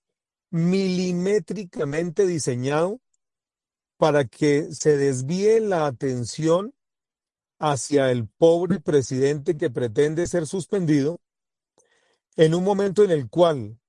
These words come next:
los ataques de la guerra jurídica contra el doctor de la Espriella habían y han logrado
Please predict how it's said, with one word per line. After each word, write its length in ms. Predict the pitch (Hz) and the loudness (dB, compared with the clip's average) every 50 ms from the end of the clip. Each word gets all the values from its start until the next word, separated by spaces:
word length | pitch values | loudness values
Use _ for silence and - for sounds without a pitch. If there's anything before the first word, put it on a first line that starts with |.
| _ _ _ _ _ _ _ _ _ _ _ - | _ _ _ _ _ _ _ _ _ _ _ -12
los 560 | - 190 160 156 160 151 156 165 156 139 - | -6 -4 -4 -2 -2 2 4 4 4 2 2
ataques 480 | 160 143 123 - 180 180 - - 214 175 | -2 -2 0 0 0 0 0 -2 -4 0
de 80 | 190 196 | 0 2
la 140 | 165 151 | 2 2
guerra 240 | 135 143 165 165 170 | 2 2 0 0 -2
jurídica 600 | - - 175 156 151 180 175 151 135 107 135 120 107 | -4 -6 -6 -4 -2 0 0 -2 -2 -2 -4 -8 -6
contra 420 | - - 143 139 127 117 135 139 | -6 -8 -6 -6 -6 -6 -4 -4
el 100 | 131 123 | -4 -2
doctor 340 | 120 127 110 - - 156 147 | -4 -8 -4 0 2 2 2
de 120 | 170 196 | 2 0
la 80 | 185 156 | -2 -2
Espriella 680 | 120 - - 143 160 160 160 160 165 196 214 208 _ _ | -4 -4 -2 0 2 2 2 2 0 -6 -8 -10 _ _
habían 640 | - 151 143 135 139 151 156 165 175 185 190 202 233 | -4 -2 -2 0 0 0 0 0 -2 -2 -4 -8 -12
y 240 | - 190 156 139 139 | -10 -8 -4 -2 0
han 300 | 143 160 190 202 190 175 | 0 0 0 0 2 4
logrado 600 | 175 175 151 151 151 151 151 143 135 143 160 202 | 4 4 4 4 2 2 2 2 0 -2 -6 -8